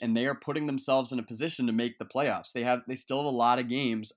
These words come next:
against the teams they're competing with for six, seven, and eight. And it's starting to look more and more like they might make it. Uh, Skylar Diggins-Smith has just been absurdly good. The on-off numbers with Skylar on the court versus off the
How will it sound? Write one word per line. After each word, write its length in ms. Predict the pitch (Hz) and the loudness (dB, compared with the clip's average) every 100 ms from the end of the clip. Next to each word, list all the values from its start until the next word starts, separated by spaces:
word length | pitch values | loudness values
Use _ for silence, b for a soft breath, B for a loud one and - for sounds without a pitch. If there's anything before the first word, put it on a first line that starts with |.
| 117 | -8
against 560 | 110 113 117 113 - | -4 0 0 -2 -6
the 80 | 117 | -8
teams 340 | - 127 120 | -2 2 2
they're 140 | 117 110 | 0 -6
competing 480 | 113 104 135 147 107 | -6 -4 -2 -2 -2
with 220 | 101 101 _ B B _ | -4 -6 _ B B _
for 120 | - 113 | -6 -2
six, 340 | - 135 - | 0 -2 0
seven, 280 | 131 113 107 | 0 0 -2
and 120 | 107 | -2
eight. 260 | 135 120 - B B _ | -2 -2 -6 B B _
And 420 | 117 117 110 107 101 | -4 -2 0 -2 -6
it's 200 | 113 - | -6 -6
starting 420 | - 120 135 135 | 0 0 2 0
to 80 | 117 | 0
look 200 | 127 - | -2 -2
more 280 | 117 117 117 | -2 0 -2
and 80 | 107 | -2
more 260 | 120 139 | -2 -2
like 220 | 113 107 107 | 0 -2 -4
they 80 | |
might 260 | 104 104 104 | -6 -6 -4
make 300 | 117 151 - | -2 -2 -4
it. 140 | 90 - b b _ - | -14 -14 b b _ -4
Uh, 360 | 113 113 110 - | 0 2 2 0
Skylar 500 | - - 151 170 131 | -2 4 4 4 0
Diggins-Smith 600 | 127 110 98 - 131 110 | 0 -2 -4 -4 -2 -2
has 260 | 113 107 - | -4 -6 -4
just 240 | 113 - | -6 -4
been 120 | 113 | -6
absurdly 840 | 90 90 - - 127 123 104 98 | -8 -8 -4 0 0 0 -2 -6
good. 380 | 90 104 92 87 | -6 -2 -4 -2
The 160 | 117 113 | -2 2
on-off 540 | 135 156 135 120 - | 4 4 4 2 0
numbers 560 | 113 104 101 98 92 - _ - | -6 -6 -4 -6 -6 -10 _ -10
with 220 | 110 107 | -4 -4
Skylar 500 | - - 120 117 117 - | -2 2 2 2 0 0
on 180 | 110 | -2
the 80 | 107 | -2
court 280 | 101 117 107 | -4 -4 -4
versus 320 | 113 104 98 - | -6 -8 -8 -6
off 300 | 104 104 | -2 -2
the 80 | - | -4